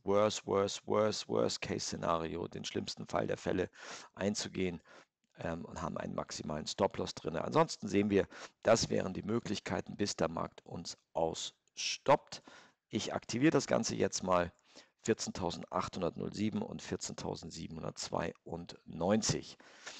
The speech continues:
Wir blicken einmal, wie jeden Morgen einmal kurz in die Vergangenheit und schauen mal, wie gestern die Blue Boxen, das sind die blauen Boxen, die blauen Fallen gelaufen sind. Ja, wir sehen hier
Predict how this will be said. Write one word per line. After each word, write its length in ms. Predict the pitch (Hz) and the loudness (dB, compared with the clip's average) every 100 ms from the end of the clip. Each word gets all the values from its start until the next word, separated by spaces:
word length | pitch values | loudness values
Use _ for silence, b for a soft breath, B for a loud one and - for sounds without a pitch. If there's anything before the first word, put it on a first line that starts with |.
| B B | B B
Wir 180 | 113 143 | 4 6
blicken 360 | 156 190 196 - | 8 6 4 2
einmal, 420 | 127 160 180 170 | 4 8 10 8
wie 80 | 117 | 6
jeden 240 | 123 139 | 4 6
Morgen 260 | 120 113 - | 6 6 4
einmal 300 | 120 117 113 | 2 2 0
kurz 320 | - 180 - | 2 2 2
in 80 | 127 | -2
die 80 | |
Vergangenheit 960 | 120 98 - 104 147 160 180 214 - - _ b b b - | 0 0 6 6 6 4 4 2 0 -10 _ b b b -6
und 220 | 107 104 | -4 2
schauen 340 | 110 117 143 | 6 6 8
mal, 280 | 131 117 98 | 6 4 2
wie 80 | 107 | 2
gestern 440 | 110 110 - 98 | 4 4 2 -2
die 120 | 90 | -2
Blue 320 | 85 98 131 170 | -6 -2 0 2
Boxen, 500 | 98 - - 135 127 | 2 0 0 -2 0
das 160 | - | 0
sind 160 | 95 - | -2 -6
die 80 | - | -4
blauen 460 | - 110 131 104 | 0 2 2 0
Boxen, 420 | 104 - - 120 | -2 -4 -4 -4
die 140 | 127 113 | -4 -2
blauen 360 | 110 113 113 | 2 6 4
Fallen 460 | 104 - 104 95 110 B B B | 2 2 4 4 0 B B B
gelaufen 480 | 113 90 92 - 90 | 4 8 8 6 0
sind. 300 | - - - _ _ _ _ _ - | -6 -8 -12 _ _ _ _ _ 0
Ja, 280 | 127 156 | 4 4
wir 120 | 98 85 | 2 0
sehen 320 | 98 135 135 | 0 0 0
hier 360 | 123 120 110 | 6 6 6